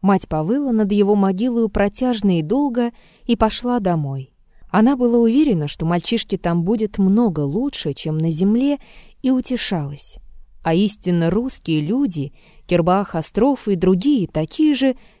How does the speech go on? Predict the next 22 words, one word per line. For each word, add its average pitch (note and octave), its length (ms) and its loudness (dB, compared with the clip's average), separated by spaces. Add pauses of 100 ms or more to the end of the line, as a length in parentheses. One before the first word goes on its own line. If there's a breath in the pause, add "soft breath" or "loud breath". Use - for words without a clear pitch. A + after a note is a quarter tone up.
не B3 120 8
могли B3 380 4
на G#3+ 180 4
этом G3+ 220 0
успокоиться. C#3 880 -8 (380)
Они F3+ 220 4
распускали F#3+ 680 0
злые F3 400 0
слухи. F3+ 680 -4 (300)
Пошла A#3 360 2
молва. F#3 560 0 (440)
Жиды G#3 440 4
замучили F3 500 0
христианского D#3+ 800 -2
мальчика. E3+ 640 -4 (320 soft breath)
Всего A3+ 520 2
изрезали A3+ 540 4
ножами, G#3+ 720 2 (240)
из G3+ 240 -2
крови G3 460 0
мацу A#3 520 0
сделали. D3+ 720 -4